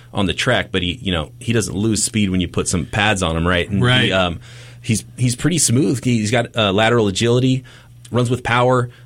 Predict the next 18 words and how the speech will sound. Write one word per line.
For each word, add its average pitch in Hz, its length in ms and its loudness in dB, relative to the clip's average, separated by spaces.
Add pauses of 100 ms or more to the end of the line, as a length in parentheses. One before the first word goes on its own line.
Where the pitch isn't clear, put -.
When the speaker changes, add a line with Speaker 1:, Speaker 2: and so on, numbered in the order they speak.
Speaker 1:
vision, 120 540 0
short 127 280 2
area 123 300 4
burst. 117 460 0 (360)
You 113 120 0
know, 120 220 0 (100)
traits 147 240 -2
most 143 200 0
common 147 220 2
with 127 140 -2
successful 135 520 0
N 135 120 0
F 139 100 0
L 135 100 2
running 127 240 0
backs. 82 280 -4
Good 135 180 0
receiver, 160 520 2